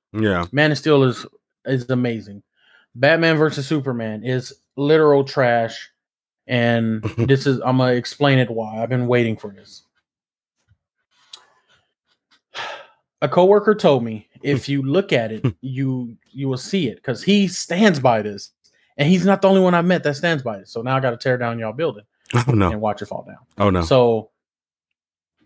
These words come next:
Speaker 2: Lex Luthor, Superman, and Batman in this film all have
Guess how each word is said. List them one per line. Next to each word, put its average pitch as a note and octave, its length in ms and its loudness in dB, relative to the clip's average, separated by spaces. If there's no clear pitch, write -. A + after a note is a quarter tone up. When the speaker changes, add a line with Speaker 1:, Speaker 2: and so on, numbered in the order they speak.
Speaker 2:
Lex F3+ 400 4
Luthor, C3+ 640 4
Superman, B2 760 -4
and B2+ 240 -2
Batman G#2+ 600 -2
in C3 200 2
this C#3 520 -2
film A#2 600 -2
all C#3 320 4
have B2 640 0